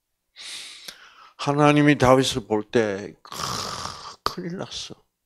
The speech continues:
응? 얘를 어떻게든, 응? 어떻게든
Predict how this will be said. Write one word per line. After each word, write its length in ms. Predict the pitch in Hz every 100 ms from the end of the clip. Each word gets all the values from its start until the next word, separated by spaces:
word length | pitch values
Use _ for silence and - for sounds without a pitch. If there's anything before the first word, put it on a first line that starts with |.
| _ _ _ _ _ -
응? 160 | 160 - _ _ _ _ - - - - _ -
얘를 340 | 131 147 147 -
어떻게든, 840 | 143 - - - 151 165 185 220 180 _ _ -
응? 200 | 143 202 _ _ _ _ _ _ _ _ _ _ _ _ _ _ -
어떻게든 760 | 107 - - 120 95 123 160